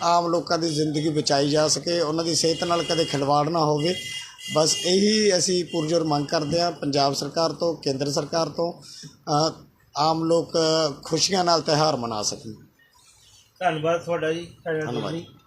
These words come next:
Speaker 2: ਸਾਡੇ ਨਾਲ ਜੁੜੇ ਨੇ ਜ਼ਿਲ੍ਹਾ ਪ੍ਰਧਾਨ ਲਲਿਤ ਜੀ। ਅਹ, ਸਰ, ਜਿਸ ਤਰ੍ਹਾਂ ਪਟਾਕੇ ਚੱਲ ਰਹੇ ਨੇ ਬਠਿੰਡਾ ਸ਼ਹਿਰ ਵਿੱਚ, ਕੀ ਸਾਰੇ ਪੰਜਾਬ ਵਿੱਚ, ਹਿੰਦੁਸਤਾਨ 'ਚ ਦੀਵਾਲੀ ਦਾ ਤਿਉਹਾਰ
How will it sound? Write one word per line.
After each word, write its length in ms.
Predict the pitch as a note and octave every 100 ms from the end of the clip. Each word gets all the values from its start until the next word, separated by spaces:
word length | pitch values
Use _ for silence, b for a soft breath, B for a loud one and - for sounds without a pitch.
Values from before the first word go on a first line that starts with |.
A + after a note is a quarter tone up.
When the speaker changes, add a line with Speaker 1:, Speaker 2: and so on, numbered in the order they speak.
| _ _ -
Speaker 2:
ਸਾਡੇ 240 | F3+ F3+ G3
ਨਾਲ 220 | G#3 G#3
ਜੁੜੇ 340 | D3 E3 F#3
ਨੇ 320 | G3+ G3+ F#3+ - - - -
ਜ਼ਿਲ੍ਹਾ 280 | D#3+ G3+ G#3+
ਪ੍ਰਧਾਨ 540 | G3+ F3+ F3 F3 F#3 D3+
ਲਲਿਤ 360 | D3 D#3 F3+
ਜੀ। 420 | F#3 F3 G3 F#3+ -
ਅਹ, 1300 | - _ _ _ _ - - - - E3+ E3 E3
ਸਰ, 460 | - - C#4+ A3+ - - D#3
ਜਿਸ 160 | F3 -
ਤਰ੍ਹਾਂ 420 | G3+ G3+ G#3 G3+ - _ _ _ _ _ _ _ _ _
ਪਟਾਕੇ 800 | G3 G3 F3 - F#3 F#3 G3 F#3+
ਚੱਲ 300 | - E3 E3+
ਰਹੇ 100 | F#3
ਨੇ 140 | F#3+ F#3
ਬਠਿੰਡਾ 480 | E3+ D3 D#3 F3
ਸ਼ਹਿਰ 360 | E3 E3+ E3+ F3+
ਵਿੱਚ, 220 | F#3+ F#3
ਕੀ 160 | - F#3
ਸਾਰੇ 240 | F3+ F#3+
ਪੰਜਾਬ 460 | F3+ E3 E3+ E3 D#3+
ਵਿੱਚ, 140 | E3+ D3+
ਹਿੰਦੁਸਤਾਨ 560 | D#3+ F3 E3 F3 E3+
'ਚ 40 | -
ਦੀਵਾਲੀ 560 | F3 E3 D#3 D3+ D3
ਦਾ 80 | D#3
ਤਿਉਹਾਰ 420 | D#3 E3 D3+ D3